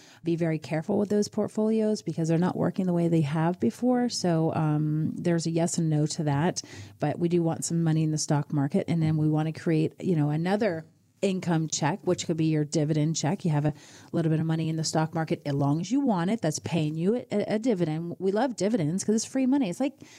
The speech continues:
you were working, you're contributing to your retirement account, and you're getting this free match. I mean, that's what you're getting, uh, basically with a dividend stock. So even if the market goes down,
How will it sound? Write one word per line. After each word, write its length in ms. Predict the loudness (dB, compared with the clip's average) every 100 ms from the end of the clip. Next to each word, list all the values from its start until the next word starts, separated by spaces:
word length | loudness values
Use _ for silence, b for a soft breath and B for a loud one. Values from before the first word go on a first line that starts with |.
| B B
you 180 | 0 2
were 140 | 2
working, 480 | 0 -2 0 0 2
you're 100 | 0
contributing 580 | -2 -4 -2 0 2 0
to 100 | 2
your 100 | 2
retirement 460 | 0 0 2 2 2
account, 320 | 0 -2 -4 B B B
and 100 | -2
you're 80 | 0
getting 300 | 0 0 -2
this 160 | -2
free 280 | -2 0 2
match. 380 | 2 0 -2 -2
I 60 | 0
mean, 200 | 0 0
that's 200 | -2 0
what 140 | -2
you're 60 | -2
getting, 420 | -2 0 0 -4 -10 -10 -4
uh, 80 |
basically 440 | -2 -2 -2 0 0
with 160 | 0
a 60 | 0
dividend 400 | 0 0 -2 -4
stock. 460 | -2 0 0 -2 -4
So 280 | -2 0 2
even 200 | 2 2
if 40 |
the 80 | 0
market 300 | 0 -2 -2
goes 180 | -2 -2
down, 400 | 0 0 0